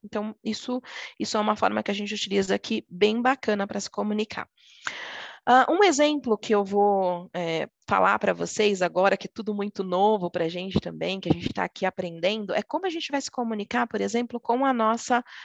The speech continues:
ah, fazenda. Então, são pessoas, na maioria, não sabem escrever, não sabem ler, enfim. A gente tem aqui na Cacau a pesquisa de pulso, foi a primeira coisa que a gente resolveu fazer também,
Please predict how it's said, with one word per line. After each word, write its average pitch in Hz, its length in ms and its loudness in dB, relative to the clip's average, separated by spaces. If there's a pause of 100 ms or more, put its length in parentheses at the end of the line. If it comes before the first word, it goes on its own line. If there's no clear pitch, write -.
(100)
ah, 196 320 2
fazenda. 208 560 2 (320)
Então, 226 480 2 (720)
são 208 160 2
pessoas, 180 800 2
na 196 140 0
maioria, 175 640 0
não 180 180 -2
sabem 175 520 0
escrever, 165 640 0
não 165 160 -4
sabem 175 580 0
ler, 170 280 0
enfim. 185 420 -6 (420)
A 190 80 2
gente 196 300 -2
tem 226 380 4
aqui 196 500 -4
na 180 180 -2
Cacau 175 600 2
a 175 80 -4
pesquisa 185 420 -2
de 175 140 -2
pulso, 247 480 -4
foi 185 160 0
a - 20 0
primeira 190 380 4
coisa 190 240 0
que - 80 -6
a - 20 -2
gente 185 220 -6
resolveu 180 280 -4
fazer 180 260 0
também, 214 600 2